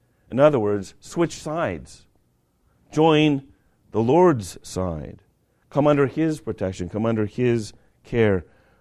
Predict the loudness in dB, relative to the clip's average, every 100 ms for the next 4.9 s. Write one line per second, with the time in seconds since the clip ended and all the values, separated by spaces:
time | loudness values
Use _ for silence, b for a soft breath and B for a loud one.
0 | _ 2 2 4 0 2 4 4 2 2
1 | 2 4 4 2 -6 -18 -20 _ _ _
2 | _ _ _ _ _ _ _ _ _ _
3 | _ _ _ _ _ _ _ _ _ _
4 | _ _ _ _ -2 2 4 2